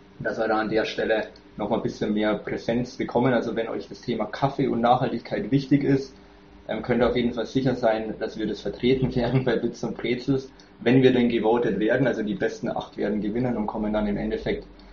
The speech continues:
jetzt mit Corona auf eine virtuelle Bühne. Und dann können wir das ganze Thema ein bisschen promoten und voranbringen. Und deswegen lag uns das sehr am Herzen, dass wir gesagt haben, den Kanal lassen wir nicht gehen. Wenn es die Möglichkeit gibt, nehmen wir das mit.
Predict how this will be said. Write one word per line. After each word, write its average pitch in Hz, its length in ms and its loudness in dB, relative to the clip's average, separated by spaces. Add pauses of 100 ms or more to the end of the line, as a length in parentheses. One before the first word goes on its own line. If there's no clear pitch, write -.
(140)
jetzt 127 240 4
mit 123 100 4
Corona 127 400 8
auf 113 140 2
eine 110 240 0
virtuelle 143 480 4
Bühne. 147 360 6 (640)
Und 107 80 -4
dann 107 100 -2
können 117 160 -4
wir 110 60 -2
das 101 160 -2
ganze 107 260 -4
Thema 104 340 -2
ein 101 120 -2
bisschen 101 420 -8 (280)
promoten 110 480 0
und 104 120 -4
voranbringen. 101 600 -6
Und 95 140 0
deswegen 95 360 -4 (200)
lag 104 200 4
uns - 120 -4
das 107 160 -8
sehr 110 100 0
am 104 80 0
Herzen, 110 380 -2
dass 98 120 -6
wir 95 60 -6
gesagt 98 320 -10
haben, 104 140 -4
den 107 100 -2
Kanal 107 420 2
lassen 107 280 -4
wir 101 80 -4
nicht 101 200 -6
gehen. 107 240 -4
Wenn 98 120 -2
es - 100 -6
die 107 60 -2
Möglichkeit 101 420 -4
gibt, 131 240 -6
nehmen 107 240 -4
wir 101 80 -4
das 98 160 -6
mit. 101 120 -6